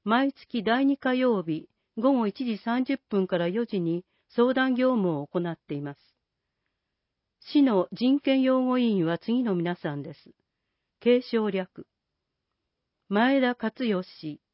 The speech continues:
緑が丘。山本恵子、入谷。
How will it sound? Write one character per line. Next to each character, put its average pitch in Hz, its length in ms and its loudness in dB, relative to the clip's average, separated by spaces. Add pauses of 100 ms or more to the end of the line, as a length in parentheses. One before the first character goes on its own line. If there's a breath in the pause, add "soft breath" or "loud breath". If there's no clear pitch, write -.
(180)
緑 233 360 2
が 214 200 -2
丘。 - 340 -10 (920)
山 220 260 2
本 269 380 2
恵 233 260 0
子、 - 320 -10 (240)
入 185 320 -4
谷。 151 140 -6